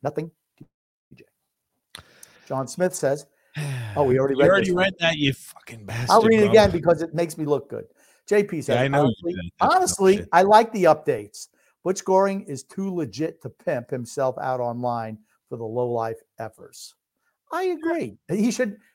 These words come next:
Speaker 1: it's a, it's a bad move for Butch. Just,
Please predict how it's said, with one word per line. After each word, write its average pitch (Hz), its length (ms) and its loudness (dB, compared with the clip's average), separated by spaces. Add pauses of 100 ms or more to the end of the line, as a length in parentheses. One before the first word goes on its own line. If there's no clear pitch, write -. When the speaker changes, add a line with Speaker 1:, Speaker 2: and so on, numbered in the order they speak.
(360)
Speaker 1:
it's - 680 -18
a, - 120 -8
it's 123 120 -8
a 135 40 -2
bad 139 320 -2
move 117 140 -8
for 104 100 -16
Butch. - 400 -20
Just, 160 280 -6